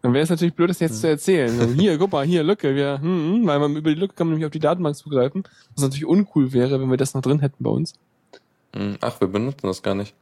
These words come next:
Speaker 2: Wir benutzen
Speaker 1: Super,
Speaker 2: Con-,
Speaker 1: ne?
Speaker 2: Contact Form.
Speaker 1: Ja, wir sind voll safe. <laughs> Voll gut.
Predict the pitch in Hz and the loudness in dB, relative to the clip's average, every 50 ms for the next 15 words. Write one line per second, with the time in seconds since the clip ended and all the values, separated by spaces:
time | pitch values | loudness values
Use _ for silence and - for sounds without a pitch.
0 | _ _ _ _ _ - - 98 101 104 104 - 147 254 294 - - 196 160 151 | _ _ _ _ _ -8 -6 -2 -2 -2 -2 0 0 0 0 2 0 0 2 2
1 | 185 294 - - 131 139 - 101 92 - - - - 101 95 95 95 101 101 _ | 2 0 0 -2 -2 -2 -2 -2 -4 -4 -6 -6 -2 0 0 0 0 -2 -6 _
2 | _ _ _ _ _ _ _ _ _ _ _ _ _ _ _ - - - 127 135 | _ _ _ _ _ _ _ _ _ _ _ _ _ _ _ -12 -6 -2 0 0
3 | 131 123 120 120 123 123 110 110 104 104 117 127 139 139 139 143 139 131 - 175 | 0 0 0 -2 -2 -2 -2 -2 -2 -2 0 0 2 2 2 0 -2 -2 -2 0
4 | 190 196 180 - - 208 262 269 185 147 135 139 - 147 - - - - 165 147 | 0 0 0 0 -2 -2 -2 0 0 0 -2 -2 -6 -10 -12 -6 -2 0 0 2
5 | 135 127 151 165 180 165 139 123 113 107 - - - - - - 214 - 135 131 | 2 2 2 0 0 0 0 0 -2 -4 -6 -8 -12 -12 -14 -12 -10 -10 -8 -8
6 | 131 131 127 120 120 117 117 117 120 117 113 - _ _ _ - 143 135 131 - | -10 -12 -14 -16 -18 -20 _ -20 -20 -20 -20 -20 _ _ _ -20 -18 -18 -18 -20
7 | _ _ _ _ _ _ _ _ _ _ _ _ _ - - 127 120 127 151 156 | _ _ _ _ _ _ _ _ _ _ _ _ _ -6 -2 0 2 4 4 2
8 | 147 139 - - | 2 0 -4 -18